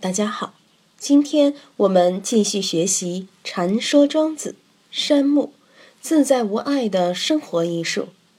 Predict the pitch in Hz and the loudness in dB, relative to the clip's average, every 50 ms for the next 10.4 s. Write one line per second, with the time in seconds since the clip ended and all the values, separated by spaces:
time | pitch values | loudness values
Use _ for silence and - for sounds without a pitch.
0 | _ - 226 208 175 175 - - _ - - - 269 269 269 277 - - 190 190 | _ -4 -4 -2 -2 -4 -8 -12 _ -12 -6 -2 -2 -2 -2 -6 -10 -10 -12 -12
1 | _ _ _ _ _ _ - - - _ - - 311 285 262 247 226 269 269 254 | _ _ _ _ _ _ -20 -20 -20 _ -4 2 4 4 4 4 2 0 0 0
2 | 240 233 - 277 285 285 294 294 262 220 196 196 196 185 180 - - - - - | 0 0 2 2 4 4 4 4 2 0 0 0 -2 -2 -2 -4 -6 -10 -12 -12
3 | - - - - - - 254 226 220 - 269 277 277 302 254 196 - _ _ _ | -10 -10 -10 -6 -2 -2 -2 0 0 0 0 0 0 -2 -4 -4 -8 _ _ _
4 | _ _ _ - 208 190 185 202 _ _ - - 170 110 - _ - 214 202 - | _ _ _ -6 -6 -6 -6 -6 _ _ -8 -6 -6 -6 -8 _ -4 -4 -4 -4
5 | - - - _ _ _ _ _ _ _ _ _ _ - - 196 185 - 185 185 | -6 -8 -8 _ _ _ _ _ _ _ _ _ _ -6 -4 -4 0 0 -2 -2
6 | - 196 180 170 - - 208 208 214 208 220 202 185 190 - - _ - - - | -2 -4 -4 -4 -4 -2 -2 -2 0 2 2 2 0 0 -8 -18 _ -14 -10 -8
7 | - 170 170 180 - - 302 269 202 190 - _ _ - 147 147 - 165 160 - | -6 -6 -6 -6 -6 -4 -4 -4 -4 -6 -12 _ _ -14 -14 -10 -8 -8 -6 -4
8 | - 240 247 254 269 269 - 196 185 - - - 208 190 - - _ _ _ _ | -2 0 0 0 0 -2 -4 -6 -10 -8 -6 -2 -2 -2 -2 -4 _ _ _ _
9 | - - 165 156 143 156 165 - - - - _ _ - - - 170 160 - - | -8 -4 -4 -4 -4 -4 -6 -6 -8 -8 -10 _ _ -16 -12 -10 -8 -6 -6 -6
10 | - 165 196 208 196 180 - - | -4 -4 -4 -6 -6 -8 -10 -12